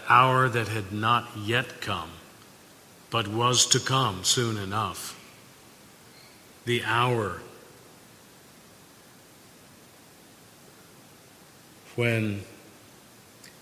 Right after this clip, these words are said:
he would embrace the whole earth and water it with more than tears." I'm thinking that we are part of this transformation that Christ is working. I'm thinking that for sure.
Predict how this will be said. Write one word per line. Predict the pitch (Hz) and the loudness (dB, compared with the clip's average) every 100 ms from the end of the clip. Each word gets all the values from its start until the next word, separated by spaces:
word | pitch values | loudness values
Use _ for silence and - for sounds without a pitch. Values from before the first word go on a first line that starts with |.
| - - | -20 -2
he | 131 | 0
would | 120 113 110 | 2 0 0
embrace | 104 98 107 107 95 - - - - - | -2 -2 0 0 0 2 2 0 -8 -12
the | 104 | -10
whole | 95 110 113 107 110 | -4 -2 -2 -2 -4
earth | 104 92 85 - - - - - - - - - - - | -4 -4 -6 -12 -16 -20 -20 -20 -20 -20 -20 -20 -20 -10
and | 110 104 101 | -6 -4 0
water | 117 123 113 92 | 2 2 0 -4
it | 87 - - - - - - - - - - - | -8 -12 -12 -18 -20 -20 -20 -20 -20 -20 -20 -14
with | 110 98 | -12 -8
more | 117 131 127 | -2 0 0
than | 101 92 | -2 -6
tears." | 87 95 87 82 - - - - - - - - - - - - - - - - - - - - - - - - - - - - - - - | -4 -4 -6 -8 -6 -6 -8 -14 -20 -20 -20 -20 -20 -20 -20 -20 -20 -20 -20 -20 -20 -20 -20 -20 -20 -20 -20 -20 -20 -20 -20 -20 -20 -20 -8
I'm | 131 127 | -4 -4
thinking | - 151 147 135 | 0 0 2 0
that | 123 120 - - | 2 -2 -4 -4
we | 131 135 135 | 2 4 6
are | 117 | 4
part | - 123 113 | 2 2 2
of | 113 | 2
this | 101 104 | -2 -2
transformation | - 123 110 107 - 104 110 110 104 107 98 | -2 -2 -2 -4 -4 -4 -4 -2 -2 -4 -4
that | 95 92 | -8 -6
Christ | - 110 104 - | -2 0 0 -2
is | 104 98 | -4 -6
working. | 101 98 98 98 | -6 -6 -6 -6
I'm | 107 | -6
thinking | - 120 113 107 | -6 -6 -6 -6
that | 98 92 | -6 -8
for | 95 | -8
sure. | - - 95 87 | -6 -6 -6 -8